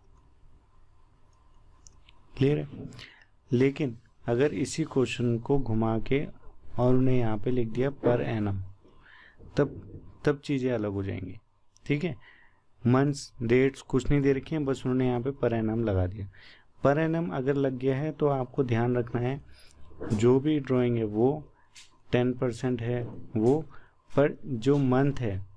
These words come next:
वो सिक्स बाय ट्वेल्व हो जाएगा। ठीक है,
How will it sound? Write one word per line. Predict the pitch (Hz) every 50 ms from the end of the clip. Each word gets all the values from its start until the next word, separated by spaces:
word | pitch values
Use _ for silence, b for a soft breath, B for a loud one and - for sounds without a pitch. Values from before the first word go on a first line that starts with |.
| - 110
वो | 113 139 139
सिक्स | 139 - 120 110 104 107
बाय | 107 123 156 165 - _ -
ट्वेल्व | - 104 98 95 101
हो | - 101
जाएगा। | - - - - - - _ _ _ - - - - - - - - - _ _ _ - - - - - - -
ठीक | - - 147 151
है, | 185 180